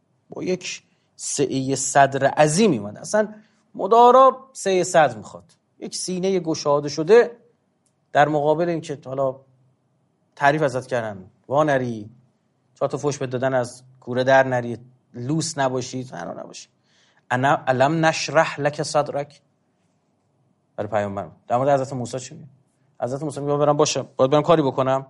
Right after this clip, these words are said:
خود اولین چیزی که لازم دارم اینه. رب اشرح لی صدری و یسر لی امری واحلل عقدة من لسانی یفقهوا قولی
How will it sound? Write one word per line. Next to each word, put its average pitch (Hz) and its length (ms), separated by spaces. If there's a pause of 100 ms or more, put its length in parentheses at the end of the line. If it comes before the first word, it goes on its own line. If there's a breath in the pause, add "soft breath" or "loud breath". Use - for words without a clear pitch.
(460)
خود 143 200
اولین 156 600
چیزی 175 220
که 185 80
لازم 139 300
دارم 139 220
اینه. 107 200 (420)
رب 143 200
اشرح 127 320
لی 131 80
صدری 107 420 (1000)
و 113 40
یسر 110 320
لی 107 140
امری 104 220
واحلل 104 280
عقدة 101 340
من 98 140
لسانی 104 320
یفقهوا 101 340
قولی 107 500